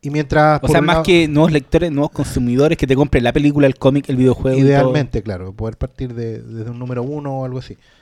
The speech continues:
Speaker 1: ¿Cachai? Y claro, eh, y yo leía la entrevista del editor y el guionista de Capitán América, y ellos decían básicamente,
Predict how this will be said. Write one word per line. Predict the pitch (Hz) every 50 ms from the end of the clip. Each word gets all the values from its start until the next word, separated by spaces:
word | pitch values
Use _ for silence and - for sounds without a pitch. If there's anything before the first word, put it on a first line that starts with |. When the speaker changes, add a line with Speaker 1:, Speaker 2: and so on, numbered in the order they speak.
| _ _ _ -
Speaker 1:
¿Cachai? | - - 151 135 -
Y | 156 143
claro, | 131 180 190 185 147 127 123 113
eh, | 123 123 123 123 123 120 120 117 120 120 120 _ _ _ -
y | 135 131
yo | 127 143
leía | 147 151 147 147 151 151
la | 151 151
entrevista | 147 139 151 147 151 139 - 170 160 151
del | 147 139 135
editor | 131 120 117 113 - - 143 143 156 156 156
y | 151
el | 143 139
guionista | 131 123 117 123 123 - - 160
de | 147 143
Capitán | 147 143 143 143 156
América, | 151 156 160 151 147 135
y | 135
ellos | 143 139 135
decían | - 160 151 160
básicamente, | 160 - - 175 180 175 175 175 170 165 160